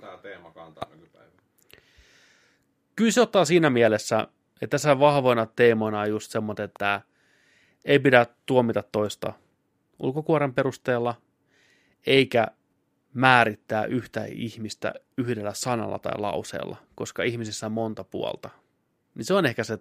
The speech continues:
Speaker 2: tämmönen, jos jonkinlainen teema tästä pitää katsoa. Ne hyvin hel-, helposti heittelee just niinku, että saatanan kasvissyöjä ja helvetin lihansyöjä ja saatanan lutka ja kaikkea tämmöstä.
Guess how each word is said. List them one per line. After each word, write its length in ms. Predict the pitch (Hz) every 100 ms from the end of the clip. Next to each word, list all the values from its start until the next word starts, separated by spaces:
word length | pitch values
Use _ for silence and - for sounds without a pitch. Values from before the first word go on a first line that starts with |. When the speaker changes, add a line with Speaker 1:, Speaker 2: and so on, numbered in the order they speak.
| _
Speaker 2:
tämmönen, 420 | 113 107 104 104 - _ _ _ _ _ -
jos 120 | 117
jonkinlainen 360 | 127 113 107 101
teema 340 | 123 117 101
tästä 240 | 98 -
pitää 320 | 95 - 80 - _
katsoa. 480 | - - _ - - _ _ _ _ _ _ _ _ -
Ne 80 | 120
hyvin 240 | 165 151
hel-, 260 | 139 127 135
helposti 360 | 131 117 117
heittelee 640 | 117 113 - 107 107 104 - _ _ _ _ _ -
just 220 | - -
niinku, 160 | - -
että 140 | -
saatanan 480 | - 120 110 110 107 - _ _
kasvissyöjä 720 | - 107 107 - 107 104 101
ja 240 | 98 98 - - 117 120
helvetin 420 | 123 110 107 110 - _ _ _ _ _ _ -
lihansyöjä 840 | - 110 107 - 107 101 101 101
ja 260 | 101 98 -
saatanan 480 | - 123 107 104 101
lutka 380 | 110 110 - 101
ja 220 | 101 95 -
kaikkea 360 | - 110 - 110
tämmöstä. 500 | 104 104 104 -